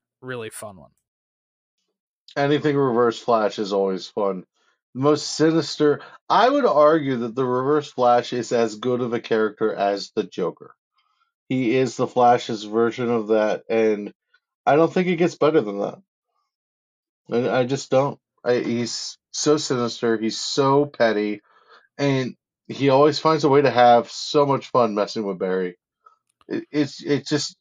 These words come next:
Speaker 2: the stories are always great when he, he is my favorite villain to hate.
Speaker 1: Oh, yeah. I mean, he is, like,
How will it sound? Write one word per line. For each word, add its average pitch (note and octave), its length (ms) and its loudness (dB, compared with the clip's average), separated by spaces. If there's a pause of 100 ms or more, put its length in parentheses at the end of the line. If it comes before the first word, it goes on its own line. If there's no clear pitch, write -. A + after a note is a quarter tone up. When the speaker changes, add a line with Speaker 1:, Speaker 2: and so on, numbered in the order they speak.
(140)
Speaker 2:
the C#3 80 -2
stories D3 400 2
are G#2+ 140 6
always G2 260 2
great F#2+ 280 -4
when F#2+ 280 -6 (380)
he, B2 200 -8 (760)
he E3+ 260 2
is C#3 120 4
my C#3+ 160 2
favorite E3 440 2
villain C#3+ 500 2
to C3+ 180 0
hate. - 540 -6 (1600)
Speaker 1:
Oh, B3+ 100 4
yeah. G3+ 260 6
I C3+ 60 4
mean, D#3 200 -2
he B3+ 360 0
is, E3 320 2
like, D3 460 -2